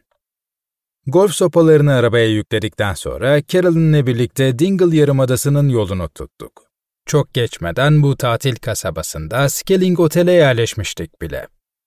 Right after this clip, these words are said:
Herhalde çok yorulmuş olmalıyım. Öğleden sonra otelden dışarı adım atmadım. O akşam dostlarımız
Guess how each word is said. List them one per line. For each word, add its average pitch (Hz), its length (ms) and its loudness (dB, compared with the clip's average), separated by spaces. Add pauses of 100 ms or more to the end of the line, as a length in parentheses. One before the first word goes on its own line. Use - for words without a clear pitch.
(240)
Herhalde 156 440 4
çok - 280 -4
yorulmuş 82 420 -8
olmalıyım. 76 540 -10 (340)
Öğleden 123 400 2
sonra 110 240 -4
otelden 110 540 -2
dışarı 107 320 -2
adım 101 260 -4
atmadım. - 540 -12 (1080)
O 196 120 2
akşam 170 460 2
dostlarımız 147 600 2